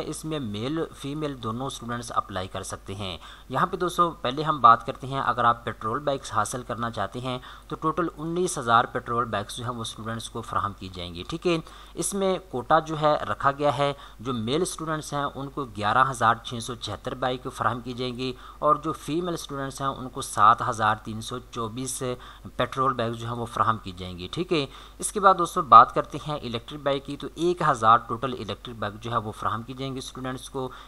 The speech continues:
इसमें सात सौ बाइक जो है वो male students को फराहम की जाएंगी और तीन सौ बाइक्स जो हैं वो female students को फराहम की जाएंगी। अब दोस्तों अगर आप electric बाइक के लिए apply करना चाहते हैं तो यहाँ पे एक चीज़ अपने जहन में रखिएगा,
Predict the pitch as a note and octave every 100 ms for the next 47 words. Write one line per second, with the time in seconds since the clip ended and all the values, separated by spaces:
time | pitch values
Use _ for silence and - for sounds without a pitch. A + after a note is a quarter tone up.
0 | - D#3+ - F3 - - B2+ D3 D#3 C3
1 | C3 C3 C3+ C3 A2+ G2+ A#2+ - D3+ D3
2 | - D3 C3+ C3+ C3 C3 C3 C3 C3+ B2+
3 | B2 A#2+ B2+ B2+ C3 G#2+ G#2+ G#2+ B2 A#2+
4 | A#2+ A#2 B2 B2+ B2 A#2 A2 A2 G#2+ -
5 | C3+ - F#2+ G2+ F#2 G2 F#2 F#2 E2+ F#2+
6 | D#2+ - - - F#3+ G3+ - G#3 E3 F3
7 | G3+ D#3 D3+ D#3 D#3+ D3+ B2+ A2+ A2 -
8 | F#3 E3 D#3+ D#3 D3 C#3 - - A#2 -
9 | C#3 B2 A2 B2 C#3 B2 G#2 G#2+ B2 C3
10 | B2 A#2+ D#3+ C#3+ C3 C3 G#2+ G#2 A#2+ A2
11 | - C3+ C3 C3